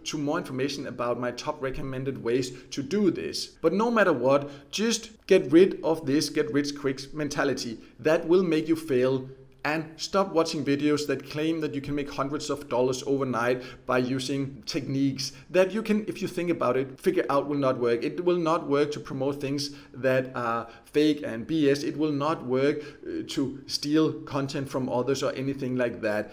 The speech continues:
If you think that's a little bit unethical,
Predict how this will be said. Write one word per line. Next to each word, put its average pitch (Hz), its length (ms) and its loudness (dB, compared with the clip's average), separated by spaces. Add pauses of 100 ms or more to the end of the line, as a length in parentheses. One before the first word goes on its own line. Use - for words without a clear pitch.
(140)
If 190 180 4
you 208 120 2
think 214 340 0
that's 196 200 2
a 170 60 4
little 160 220 4
bit 139 140 -2
unethical, 175 800 0